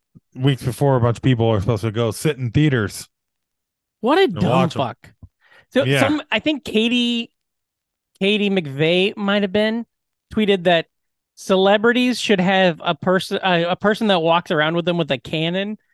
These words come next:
Speaker 2: and then every time they're about to tweet something, they just shoot their <laughs> phone into the moon.
Speaker 1: Yeah.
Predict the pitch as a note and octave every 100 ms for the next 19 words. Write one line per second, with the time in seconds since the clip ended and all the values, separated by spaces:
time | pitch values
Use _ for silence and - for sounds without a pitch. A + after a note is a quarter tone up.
0 | _ _ _ - F#3 F#3 F3+ D#3+ F3+ G#3
1 | G3+ G3 F#3+ F3+ E3+ D#3 E3 D#3+ - E3+
2 | D#3 F#3 E3+ G3+ G3 G3 G3 E3+ E3+ E3+
3 | D#3 - G3+ F3 - F#3 D3+ F#3 D#3+ F3
4 | G3 - E3 D#3 G#3 E3 E3 C#3 E3 -
5 | _ _ _ _ _ _ - C3+